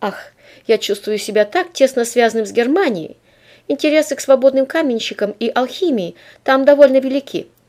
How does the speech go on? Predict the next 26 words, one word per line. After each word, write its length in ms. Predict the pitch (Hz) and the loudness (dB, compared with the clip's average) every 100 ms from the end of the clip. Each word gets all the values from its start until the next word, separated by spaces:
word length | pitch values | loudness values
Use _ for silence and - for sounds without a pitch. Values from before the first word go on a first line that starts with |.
| _ _ - | _ _ -6
Как 200 | - 311 | -4 -2
уж 160 | - | -2
много 240 | 294 277 277 | 2 4 4
лет 200 | 269 269 | 4 2
тому 180 | 269 269 | 0 0
назад 360 | 285 392 392 | 0 0 -2
мне 140 | 269 269 | 0 2
было 160 | 269 | 2
предсказано, 720 | 269 277 - 359 302 226 214 | 0 -4 -4 -2 -2 -2 -6
что 160 | 208 220 | -6 -6
в 40 | |
Германии 480 | 202 240 311 294 202 | -4 -2 -2 -2 -2
я 120 | 202 | -2
и 100 | 220 | -2
умру". 320 | 190 147 131 160 _ _ _ _ _ _ _ - | -4 -6 -12 -14 _ _ _ _ _ _ _ -2
"Вы 100 | 453 | 0
просто 320 | - 202 - | 4 4 4
отвлекаетесь", 720 | 170 175 175 170 151 139 - | 0 0 -4 0 0 0 -4
сказал 400 | - 165 156 151 | -8 -6 -2 -2
лорд 200 | 151 147 | 0 -4
Промптон. 480 | - 160 143 - - _ _ - - - | -4 -6 -6 -6 -12 _ _ -20 -14 -2
"Как 300 | 320 311 269 | 0 0 6
мог 260 | 269 262 | 6 6
этот 300 | - 233 180 | 2 2 0
молодой 380 | 196 196 196 180 | 2 2 4 2
человек 600 | 165 214 226 262 370 - | 0 -2 0 2 0 0